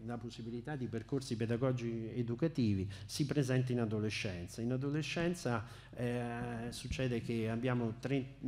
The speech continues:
trentacinque per cento abbiamo dei sintomi sotto soglia. Spesso, diciamo, in, ha delle prestazioni scolastiche inferiori, il cinquanta per cento c'ha un'attenuazione dell'iperattività,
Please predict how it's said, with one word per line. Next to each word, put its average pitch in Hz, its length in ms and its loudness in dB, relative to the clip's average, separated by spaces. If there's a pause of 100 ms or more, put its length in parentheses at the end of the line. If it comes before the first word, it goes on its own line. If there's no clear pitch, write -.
(160)
trentacinque 143 580 2
per 131 160 2
cento 185 320 0
abbiamo 117 320 2
dei 113 160 4
sintomi 117 480 0
sotto 113 320 -6
soglia. 104 580 0 (840)
Spesso, 147 540 -2
diciamo, 113 1040 4
in, 120 300 0 (480)
ha 120 140 4
delle 117 240 2
prestazioni 120 680 2
scolastiche 120 720 4
inferiori, 104 960 2
il 156 140 8
cinquanta 143 640 2
per 123 180 2
cento 170 460 4
c'ha 117 160 2
un'attenuazione 120 960 2
dell'iperattività, 110 1120 2